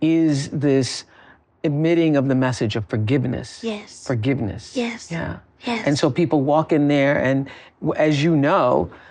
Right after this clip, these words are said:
Speaker 1: that you forgive not for the other person, you're forgiving for
Speaker 2: For
Speaker 1: yourself,
Speaker 2: yourself.
Speaker 1: for yourself to be released. And so I think that is going to happen with our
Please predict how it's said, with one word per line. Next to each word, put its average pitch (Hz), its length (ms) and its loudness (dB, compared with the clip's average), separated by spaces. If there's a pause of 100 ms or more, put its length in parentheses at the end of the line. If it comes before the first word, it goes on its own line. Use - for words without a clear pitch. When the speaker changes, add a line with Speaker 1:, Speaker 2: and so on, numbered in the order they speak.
(280)
Speaker 1:
that 135 500 0
you 156 200 -2
forgive 151 640 0 (160)
not 143 360 0
for 175 200 0
the 147 140 2
other 120 140 0
person, 170 360 0
you're 160 120 2
forgiving 135 380 0
for 117 60 -6
Speaker 2:
For 120 60 -2
Speaker 1:
yourself, 117 420 0
Speaker 2:
yourself. 247 360 -6
Speaker 1:
for - 140 0
yourself 156 640 0
to 165 100 -2
be 139 160 0
released. 127 720 -2
And 131 140 -2
so 131 360 0 (340)
I 143 100 0
think 190 300 0
that 170 160 2
is 147 140 0
going 160 240 2
to 131 60 2
happen 139 440 -2
with 123 160 -2
our 123 160 0